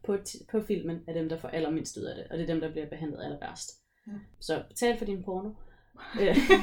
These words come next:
Speaker 1: og så sørg for at se det nogle steder, hvor det er etisk korrekt, fordi så bliver de mennesker, der er med i det, betalt ordentligt.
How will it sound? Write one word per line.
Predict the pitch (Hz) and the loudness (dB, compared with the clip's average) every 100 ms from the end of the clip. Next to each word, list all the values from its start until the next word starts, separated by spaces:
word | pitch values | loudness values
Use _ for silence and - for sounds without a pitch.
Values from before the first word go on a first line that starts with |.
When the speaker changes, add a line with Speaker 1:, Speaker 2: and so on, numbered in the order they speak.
| 339 - | 8 8
Speaker 1:
og | 202 | 6
så | 226 214 - - | 4 2 -2 -8
sørg | - 247 240 | 2 6 6
for | 226 | 4
at | 208 | 0
se | - 240 | 2 0
det | 226 | 2
nogle | 202 180 | 0 -2
steder, | 196 196 | -2 -2
hvor | 196 | -2
det | 185 202 | -4 -4
er | |
etisk | 202 185 - | -6 -8 -8
korrekt, | 165 165 170 | -4 -4 -4
fordi | 180 165 - | -6 -6 -6
så | 190 | -8
bliver | 180 180 | -4 -2
de | 175 | 0
mennesker, | 165 165 165 | 0 -4 -6
der | 156 | -2
er | |
med | 156 160 | 0 -2
i | |
det, | 160 | -2
betalt | - 180 160 | -8 -8 -6
ordentligt. | 156 160 | -6 -4